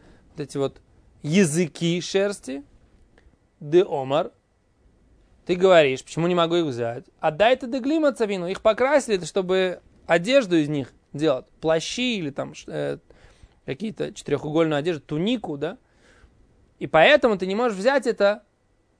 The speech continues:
для нити цицит, потому что нужно, чтобы было окрашивание во имя заповеди. А здесь было окрашивание во имя того, чтобы сделать из этого просто одежду.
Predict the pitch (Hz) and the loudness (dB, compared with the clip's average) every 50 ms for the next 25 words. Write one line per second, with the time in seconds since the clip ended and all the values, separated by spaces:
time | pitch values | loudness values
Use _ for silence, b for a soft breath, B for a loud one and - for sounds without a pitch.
0 | _ _ - 143 151 165 175 180 190 208 214 208 _ _ _ _ - 160 170 190 | _ _ -8 -2 2 4 8 8 8 8 6 4 _ _ _ _ -6 -4 -4 -4
1 | 190 - 185 175 147 - 160 143 - - 135 127 127 160 196 - _ _ _ _ | -4 -6 -8 -10 -10 -8 -10 -10 -10 -8 -8 -6 -6 -6 -8 -10 _ _ _ _
2 | _ _ _ _ _ _ _ _ _ _ _ _ _ - - 147 - 131 123 127 | _ _ _ _ _ _ _ _ _ _ _ _ _ -16 -14 -12 -10 -10 -8 -8
3 | 170 175 - 202 220 285 302 262 233 226 226 226 _ _ _ _ _ _ - - | -8 -8 -8 -6 -6 -4 -4 -2 -2 -2 -4 -4 _ _ _ _ _ _ -6 -4
4 | 160 160 165 165 208 220 226 220 208 214 - _ _ _ _ - - - - - | -2 -2 2 4 6 6 8 8 6 4 2 _ _ _ _ -6 -4 -4 -2 0
5 | 214 233 254 302 302 226 - 202 196 190 185 180 170 175 196 226 233 214 180 202 | 0 0 2 2 0 -2 -4 -6 -6 -6 -4 -2 0 0 0 0 0 -2 0 2
6 | 196 185 - - 160 143 143 139 135 175 233 214 196 202 190 170 165 147 - 147 | 0 0 0 -6 -8 -6 -6 -6 -6 -6 -6 -2 -2 2 2 2 2 2 0 0
7 | 135 127 123 - 143 151 156 165 160 160 170 202 226 226 220 233 247 269 302 302 | 0 -2 -2 -8 -10 -8 -8 -4 -4 -2 -2 -2 -4 -6 -6 -4 2 4 6 6
8 | 269 - - 190 175 170 165 165 180 233 254 247 214 202 185 196 - 202 185 180 | 6 4 2 -2 -2 -2 -4 -2 0 0 0 0 0 -2 -4 -4 -2 -4 -2 -2
9 | 190 208 196 - 202 190 175 165 156 151 - - 269 269 | -2 -4 -2 -2 -4 -4 -4 -4 -6 -6 -8 -12 -20 -20